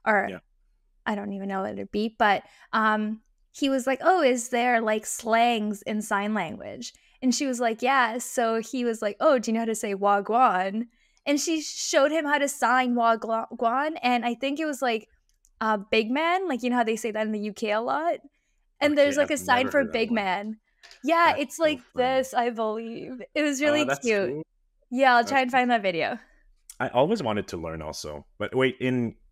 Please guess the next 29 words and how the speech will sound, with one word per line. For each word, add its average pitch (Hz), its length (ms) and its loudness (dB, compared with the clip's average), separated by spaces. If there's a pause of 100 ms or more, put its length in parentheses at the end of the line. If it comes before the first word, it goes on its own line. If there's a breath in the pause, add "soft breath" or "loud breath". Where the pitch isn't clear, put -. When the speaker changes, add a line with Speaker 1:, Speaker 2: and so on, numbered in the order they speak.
(200)
Speaker 2:
Canada, 113 440 0
is 92 240 -2
it, 95 220 -4
is, 92 320 -8 (320)
uh, 85 400 -4 (120)
A 90 80 -6
S 87 260 -2
L 95 180 0
the 117 80 -4
most, 95 400 -6
uh, 85 300 -6 (680)
yeah, 90 140 -4
Speaker 1:
Yeah. 185 160 0
Speaker 2:
from, 87 180 -10 (420)
it's - 160 -14
American 214 320 -6
Sign 208 140 -2
Speaker 1:
Yeah. - 40 -10
Speaker 2:
Language 80 260 -12
that 85 80 -12
we 85 80 -10
use? 113 280 -8 (580)
Speaker 1:
It, 294 200 0
yeah, 254 200 2
exactly. 208 580 -2
Um, 214 300 -2
and 247 200 -2 (180)
Speaker 2:
Right. 247 80 -6
Speaker 1:
yeah, 247 280 2